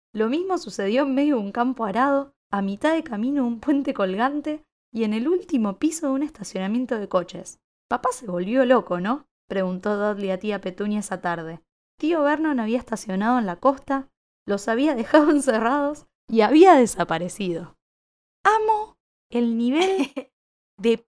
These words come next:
Speaker 1: pire mental que le agarró a Vernon este día. Me, me emociona, me parece hermoso.
Speaker 2: <laughs> Y una parte donde dice que se arranca el bigote, eso
Speaker 1: Sí,
Speaker 2: me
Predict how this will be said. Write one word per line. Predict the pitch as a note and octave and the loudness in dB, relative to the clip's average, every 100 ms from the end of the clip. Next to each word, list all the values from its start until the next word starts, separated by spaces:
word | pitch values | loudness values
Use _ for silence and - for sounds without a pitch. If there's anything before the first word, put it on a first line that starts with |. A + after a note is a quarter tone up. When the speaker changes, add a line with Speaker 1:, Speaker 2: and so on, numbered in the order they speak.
| - | 0
Speaker 1:
pire | F4 - F4+ | 4 4 4
mental | A3+ G3 G3+ C#4 F4 F#4 - | 2 -2 0 2 2 0 -4
que | A3 | -4
le | F#3 | -2
agarró | F3+ G#3 C4+ | 0 2 4
a | D#4+ | 6
Vernon | D#4 F4+ D#4 D#4+ D4 C4+ | 6 4 4 2 2 0
este | - D#4+ - C#4 | -4 -4 0 4
día. | D#4 C4+ F#3+ F3 - _ A#3 | 4 4 0 -10 -16 _ -4
Me, | A#3 | -4
me | A3+ A#3+ B3 | -2 0 0
emociona, | A#3+ A#3+ - E4 D#4+ G#3+ F#3 | 0 -4 0 2 2 0 -4
me | F#3+ | -4
parece | F#3 C4+ D#4 F4 E4+ | -2 -4 -2 -4 -2
hermoso. | A#3+ G#3+ B3+ A#3 - | -4 -2 -4 -4 -8
Speaker 2:
<laughs> | F#3 D4+ - _ _ D#4 - | -10 -10 -10 _ _ -12 -10
Y | A#3 C#4 | -10 -6
una | A#3 | -6
parte | A3 B3+ B3+ B3+ | -4 -6 -4 -8
donde | A#3 | -10
dice | G#3+ B3+ C4 | -10 -10 -4
que | A#3+ | -4
se | - G#3 | -2 -4
arranca | G3 A#3 A3+ B3 | -2 -4 -2 -4
el | |
bigote, | G#3 G3 G#3+ A3 - G#4 | -2 -2 0 0 -6 -8
eso | C4+ F4 | -4 4
Speaker 1:
Sí, | |
Speaker 2:
me | D4+ | 6